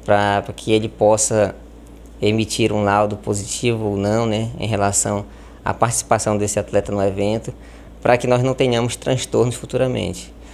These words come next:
No mais, eu espero que seja um evento, é, ainda melhor do que foi o ano passado. Já estamos nos preparativos aqui com o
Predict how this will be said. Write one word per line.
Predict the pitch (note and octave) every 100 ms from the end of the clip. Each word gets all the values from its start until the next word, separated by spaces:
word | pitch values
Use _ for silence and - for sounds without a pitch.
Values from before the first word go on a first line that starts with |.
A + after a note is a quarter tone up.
| - - -
No | A2+
mais, | A2+ C3 B2+
eu |
espero | A#2+ - A#2
que | A#2
seja | A#2+ A2
um | A2+
evento, | G#2+ G2 A2 G#2+ G#2 - - - - -
é, | G2+ G2+ G2+ G#2 -
ainda | - G#2+ G#2+ A2 F#2+ - -
melhor | A#2 C3 A#2 B2+
do | B2
que | -
foi | A#2 A2+
o | A2
ano | A2
passado. | G#2 G2 G#2+ G#2+ A#2 B2 B2+ - - - - - - - - - - - - -
Já | C#3 A2+
estamos | A#2+ - A#2 A#2 A2 - - - - -
nos | G#2+ G2+
preparativos | - G2+ G#2 G2 - A2 G#2
aqui | F2+ - A#2+ B2 A#2
com | -
o | G2+